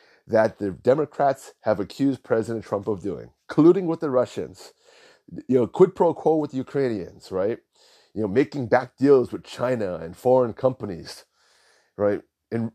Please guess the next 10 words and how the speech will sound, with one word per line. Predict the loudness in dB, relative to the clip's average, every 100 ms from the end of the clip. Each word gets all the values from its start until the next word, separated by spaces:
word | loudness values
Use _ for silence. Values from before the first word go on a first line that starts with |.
| -2
using | 4 4 4
the | -2
Oval | 2 4 4 2
Office | 2 -4
to | -12 -10
enrich | -4 -4 -4
themselves. | -12 -12 -14 -14 -16 -20 _ _ _ _
The | -16
Democrats | -2 0 0 -6 -4 -4 -6 _ _ -6
did. | -6 -6